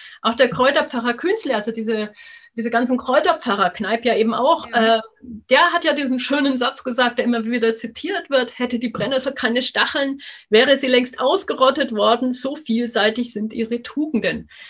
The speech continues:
Speaker 1: Die
Speaker 2: Ja.
Speaker 1: Leute wollten damals auch nicht hinfassen. Der hat dann dazu eben solche Geschichten erzählt. Äh, auch Kneipp in seinem Brennnesselporträt, also ich habe das jetzt extra für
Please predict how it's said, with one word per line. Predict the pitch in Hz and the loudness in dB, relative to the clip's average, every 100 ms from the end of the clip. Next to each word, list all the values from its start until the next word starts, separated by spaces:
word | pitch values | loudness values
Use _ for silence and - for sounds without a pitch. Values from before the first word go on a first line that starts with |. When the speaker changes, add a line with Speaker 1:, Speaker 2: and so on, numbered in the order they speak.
| - | -16
Speaker 1:
Die | 202 | -6
Speaker 2:
Ja. | 180 | 0
Speaker 1:
Leute | 220 269 254 | 4 4 4
wollten | 240 226 214 | 2 4 2
damals | 185 175 | 2 0
auch | - 370 | 0 0
nicht | 359 | 0
hinfassen. | 220 214 - 170 175 - _ - | 0 0 -2 -8 -8 -16 _ -10
Der | 220 - | -4 0
hat | 240 240 | 0 2
dann | 247 | 4
dazu | 247 240 277 254 | 4 2 -2 0
eben | 247 247 240 | 4 4 4
solche | 220 220 247 233 - | 4 4 6 4 2
Geschichten | 196 202 - 262 - 254 | -6 -6 -4 -4 -4 -6
erzählt. | 233 247 - 277 311 453 453 - _ - - - | -4 -4 -2 0 2 -2 -4 -20 _ -20 -20 -4
Äh, | 240 233 233 - | 2 2 2 0
auch | 262 247 - | 0 2 0
Kneipp | 233 202 349 - | -2 0 0 -2
in | 254 | -2
seinem | 233 208 208 | 0 0 -2
Brennnesselporträt, | 190 302 349 254 226 - 220 - 220 254 285 | -4 -4 -2 -2 -4 -6 -6 -4 2 2 2
also | 226 | -2
ich | - | -2
habe | 226 | -2
das | 226 226 | 0 0
jetzt | 220 - | 0 0
extra | 269 - - 240 233 247 | -2 -2 0 4 4 2
für | - 233 - | 0 2 2